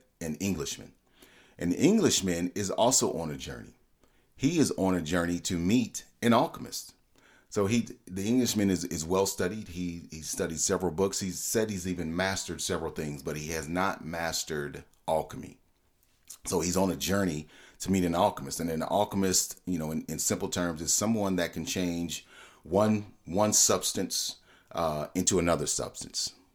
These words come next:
Uh, and he uses the example of, of turning lead into gold. Uh, so he, he's on a journey to meet the alchemist so he can learn these things. But in the, in their relationship, the relationship between Santiago and the Englishman is the Englishman is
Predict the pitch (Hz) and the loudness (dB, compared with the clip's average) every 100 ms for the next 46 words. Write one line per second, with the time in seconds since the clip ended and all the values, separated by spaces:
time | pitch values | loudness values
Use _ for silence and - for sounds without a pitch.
0 | - 80 78 76 - 80 82 101 90 90 | -10 -4 -2 -2 -4 -6 -4 -2 0 -2
1 | 85 71 85 76 82 78 82 78 - - | -2 -2 -2 -4 -4 -4 -4 -6 -8 -12
2 | 73 - 82 80 76 73 78 76 - 80 | -12 -8 -6 -2 -2 0 0 -2 -2 -4
3 | 80 87 80 71 - - _ - - - | -4 -2 -2 -2 -4 -14 _ -20 -20 -20
4 | - - 69 71 90 85 - 104 107 98 | -12 -10 -6 -2 0 0 -2 -2 0 2
5 | 82 73 92 135 113 76 78 - 87 87 | 0 -2 0 2 2 -2 -8 -6 -4 -4
6 | 73 85 92 92 80 - 90 90 131 92 | 0 0 0 -2 -2 2 2 0 -2 -2
7 | 90 110 113 80 69 - 69 - - - | 0 2 0 -2 -4 -4 -6 -10 -16 -20
8 | _ - - - - - 98 - 131 175 | _ -20 -20 -20 -20 -2 0 4 6 6
9 | 156 135 104 - 117 117 98 82 73 123 | 6 2 0 0 4 6 4 2 -2 -4
10 | 180 - - 80 73 _ 82 90 85 113 | -2 -4 -4 -4 -8 _ -10 -6 -2 -2
11 | 131 107 - - 90 82 - 90 80 92 | -2 -4 -6 -4 -2 -2 -2 -2 0 0
12 | 87 85 80 82 139 123 - 87 85 90 | 0 0 -2 0 0 0 -2 -2 -2 -2
13 | - 147 185 - 110 104 101 - 95 92 | 0 0 2 0 0 -2 -2 -2 0 2
14 | 85 | 0